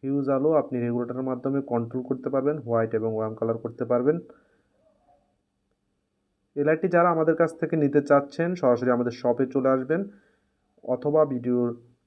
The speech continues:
স্ক্রিনে দেওয়া WhatsApp নাম্বারের মাধ্যমে যোগাযোগ করে আপনি দেশের যে কোনো প্রান্ত থেকে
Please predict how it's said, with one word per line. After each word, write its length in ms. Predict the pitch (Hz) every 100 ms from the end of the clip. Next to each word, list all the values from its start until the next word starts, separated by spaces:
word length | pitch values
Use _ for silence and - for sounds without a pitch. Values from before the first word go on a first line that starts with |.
| _ _ _ _ _ _ _
স্ক্রিনে 320 | 117 - 135 131
দেওয়া 400 | 127 120 113 120
WhatsApp 260 | - -
নাম্বারের 300 | 139 139 139
মাধ্যমে 320 | 131 123 127
যোগাযোগ 480 | 127 123 120 117 120
করে 280 | - 139 196 - _ _ _
আপনি 240 | 117 127
দেশের 380 | 117 127 131 135
যে 160 | 120 123
কোনো 200 | 127 131
প্রান্ত 260 | 135 127
থেকে 320 | 135 147 196